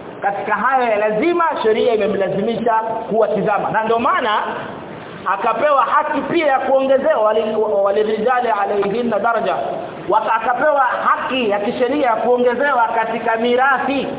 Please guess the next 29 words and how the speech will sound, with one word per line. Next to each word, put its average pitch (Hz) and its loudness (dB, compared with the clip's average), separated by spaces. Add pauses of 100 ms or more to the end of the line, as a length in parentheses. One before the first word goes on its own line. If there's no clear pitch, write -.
(1500)
Kwa 220 2
ulazima 226 2
huu 311 2
wa 247 2
kuwajibika 233 0
kuwas-, 214 -2
kuwasimamia 208 0
hawa, 233 2 (280)
Allah 233 0
akamuongezea 190 0
kwa 208 -2
sehemu 175 0
ile. 165 0 (300)
Ni 196 0
kwa 208 -2
sababu 226 0
ya 190 2
majukumu 196 -2
yake, 214 0
lakini 240 -2
si 277 -2
kwa 233 -2
kumpenda 233 -2
sana, 311 2
la, 269 0
naye 247 0
ni 240 -2
bora 233 2
zaidi. 269 -2